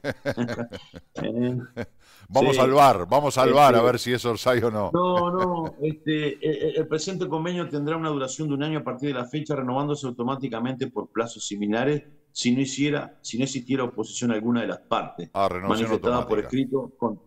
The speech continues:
Speaker 1: o sea, a ver, este, en esto quiero ser claro también y, y, y a veces las entrevistas uno tiene que ser muy cuidadoso porque puede, digo, nosotros ya hemos, este,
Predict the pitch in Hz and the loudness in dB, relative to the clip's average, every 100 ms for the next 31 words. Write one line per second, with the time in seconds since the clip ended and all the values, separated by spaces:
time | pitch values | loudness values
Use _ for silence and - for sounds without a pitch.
0 | _ _ _ - - - 95 120 104 120 | _ _ _ -20 -20 -10 -4 -4 -2 -2
1 | 143 135 - - _ - - - 110 123 | 0 -2 -6 -16 _ -10 -8 -4 -6 -2
2 | 147 160 151 143 127 139 123 131 135 127 | -2 -2 -2 -2 0 -4 -2 0 0 0
3 | 110 113 139 143 104 87 92 92 92 90 | -2 0 0 -2 -4 -6 -6 -6 -4 -2
4 | 95 104 120 123 120 - 98 98 92 95 | 0 -2 -2 -6 -6 -6 -6 -6 -4 0
5 | 120 120 123 117 110 107 98 101 104 107 | 0 -2 -4 -4 -2 -2 -2 -4 -2 -2
6 | 107 - 98 104 113 120 110 101 87 104 | -2 0 2 2 0 -6 -6 -6 -2 0
7 | 101 87 - _ _ _ 107 107 104 - | 0 -4 -12 _ _ _ 0 2 0 -4
8 | - - _ - 113 156 165 170 143 131 | -14 -20 _ -6 -2 -2 -2 -2 0 0
9 | 143 127 104 95 - - 92 92 - 87 | 0 -2 -4 -6 -14 -14 -14 -14 -6 -2
10 | 85 80 78 | -2 -2 -6